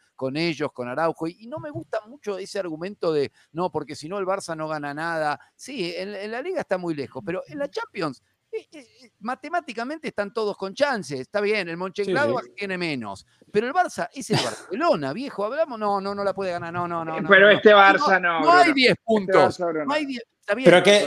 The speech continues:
Speaker 2: eh, que el, el,
Speaker 3: Yo
Speaker 2: el,
Speaker 3: sé,
Speaker 2: el
Speaker 3: yo
Speaker 2: Madrid
Speaker 3: sé,
Speaker 2: en la Champions,
Speaker 3: digo.
Speaker 2: mira lo que es, y el Madrid en la Champions tampoco la va a ganar.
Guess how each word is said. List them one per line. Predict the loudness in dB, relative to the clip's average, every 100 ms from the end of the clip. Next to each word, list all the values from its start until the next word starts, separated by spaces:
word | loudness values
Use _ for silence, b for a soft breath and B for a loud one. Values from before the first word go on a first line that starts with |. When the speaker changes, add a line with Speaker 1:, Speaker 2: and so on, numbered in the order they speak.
| -2 -8 -6
Speaker 2:
eh, | -2
que |
el, | 0 2
el, | 4 6
Speaker 3:
Yo | 6
Speaker 2:
el, |
Speaker 3:
sé, | 8
Speaker 2:
el | 8
Speaker 3:
yo | 8
Speaker 2:
Madrid | 8
Speaker 3:
sé, | 6
Speaker 2:
en |
la | 4
Champions, | 0 0 0
Speaker 3:
digo. | 0
Speaker 2:
mira | 2 2
lo | 0
que | 0 -2
es, | -4 -6
y | -6
el | -4
Madrid | -4 -4
en | -2
la | -4
Champions | -4 -4 2
tampoco | 2 2 -2
la |
va | -2
a | -6
ganar. | -8 -12